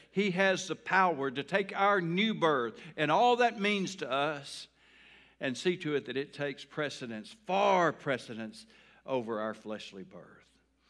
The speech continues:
Were you born in meager circumstances? Did you grow up in a difficult place?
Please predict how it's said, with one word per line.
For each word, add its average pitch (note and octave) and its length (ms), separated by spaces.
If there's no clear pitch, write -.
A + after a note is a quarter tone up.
Were B2+ 120
you C3+ 100
born D#3+ 560
in D3 480
meager C#3 560
circumstances? B2+ 1000
Did C3 140
you C#3+ 80
grow E3+ 320
up E3+ 300
in D3 120
a C3+ 160
difficult D3+ 640
place? D#3 640